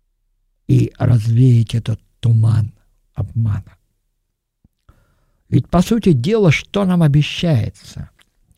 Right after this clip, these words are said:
Ясная, сознательная жизнь. Как говорил Аверинцев, вот эта благая членораздельность.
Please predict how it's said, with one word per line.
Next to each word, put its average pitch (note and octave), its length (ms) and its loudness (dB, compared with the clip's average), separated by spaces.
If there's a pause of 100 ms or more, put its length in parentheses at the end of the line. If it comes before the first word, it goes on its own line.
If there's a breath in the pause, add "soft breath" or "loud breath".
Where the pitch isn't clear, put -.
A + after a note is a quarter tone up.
(380 soft breath)
Ясная, F3+ 880 -2 (500)
сознательная D3+ 1160 0
жизнь. D3 300 2
Как D#3 180 -2
говорил D3+ 320 2
Аверинцев, D3+ 640 0 (640 loud breath)
вот C3+ 200 0
эта C#3 200 2
благая E3+ 920 2
членораздельность. D#3+ 1800 0